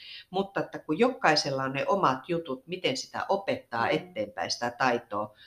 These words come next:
Speaker 1: niin siinä menee helposti sekaisin, jos niin kuin vaihtaa proota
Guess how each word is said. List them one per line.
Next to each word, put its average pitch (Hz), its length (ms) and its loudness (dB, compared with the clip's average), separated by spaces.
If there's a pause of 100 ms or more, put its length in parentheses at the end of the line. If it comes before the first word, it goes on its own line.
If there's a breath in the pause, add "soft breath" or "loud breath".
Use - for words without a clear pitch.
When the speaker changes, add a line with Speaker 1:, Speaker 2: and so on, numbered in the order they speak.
(260 soft breath)
Speaker 1:
niin 131 380 0
siinä 190 280 2
menee 190 340 4
helposti 170 440 4
sekaisin, 147 560 0
jos 120 220 -6
niin 127 120 -10
kuin 123 120 -12
vaihtaa 131 420 -2
proota 120 500 -4